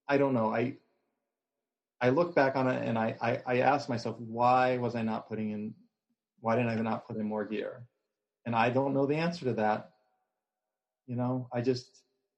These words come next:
I wasn't thinking. I, I, I, I really don't have an answer. It's, I, I,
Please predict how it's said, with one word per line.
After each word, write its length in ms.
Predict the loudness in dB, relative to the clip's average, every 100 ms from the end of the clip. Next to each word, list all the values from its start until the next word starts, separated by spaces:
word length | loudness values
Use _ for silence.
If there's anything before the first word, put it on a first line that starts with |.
| _ _ _ _ _ _ _ _ _ _ _
I 80 | 2
wasn't 360 | 2 2 0
thinking. 460 | 2 2 0 -4 -6 _ _ _ -4
I, 100 | -2
I, 320 | -2 -2 -4 -2
I, 140 | -6 -6 _ _ _ _ _
I 60 | 0
really 400 | 4 6 6 2
don't 340 | -2 -4 -2 2
have 140 | 4
an 60 | 4
answer. 340 | 0 -4 -16 _ _ _ _ _ _ _ _ _ _
It's, 520 | -8 -8 -18 -20 -20 _ _ _ _ _ _ _ -2
I, 80 |
I, 260 | 0 0 -2